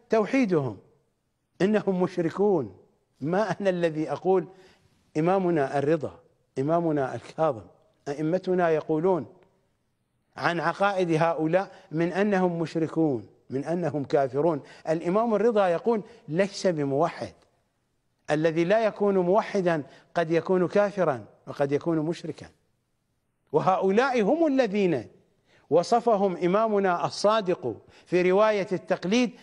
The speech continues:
من أنهم أضروا على ضعفاء الشيعة، على ضعفاء الشيعة في العقيدة، في العقيدة، من أنهم أضروا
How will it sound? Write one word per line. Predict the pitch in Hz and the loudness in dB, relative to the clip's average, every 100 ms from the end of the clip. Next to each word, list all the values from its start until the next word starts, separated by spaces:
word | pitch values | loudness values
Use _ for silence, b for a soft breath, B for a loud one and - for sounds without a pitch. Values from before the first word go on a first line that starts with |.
| B 165 | B -2
من | 196 196 | 0 2
أنهم | 196 233 214 185 180 170 | 0 2 2 0 -2 0
أضروا | 185 180 240 233 262 269 262 B - | 2 4 2 4 4 2 -2 B -2
على | 160 254 269 | 0 2 2
ضعفاء | 240 220 196 196 190 170 | 2 2 2 0 0 0
الشيعة، | 151 - 131 107 101 | -6 -6 -6 -6 -8
على | 135 156 170 | -2 0 0
ضعفاء | 151 147 143 - 196 165 | 0 -2 0 2 0 0
الشيعة | 147 - 202 185 190 180 - b | -6 -2 -2 0 -4 -6 -10 b
في | - | -4
العقيدة، | 156 135 139 175 185 156 107 85 _ _ _ _ _ _ _ | -2 -2 -2 -2 -2 -2 -8 -16 _ _ _ _ _ _ _
في | - | -8
العقيدة، | 127 - - 170 165 - - _ _ _ _ _ _ _ _ _ _ _ _ _ - | -6 -6 -2 0 0 -4 -20 _ _ _ _ _ _ _ _ _ _ _ _ _ -6
من | 156 | -2
أنهم | 180 202 185 185 175 | 0 0 2 0 0
أضروا | 185 170 226 240 254 277 | 0 2 2 4 2 2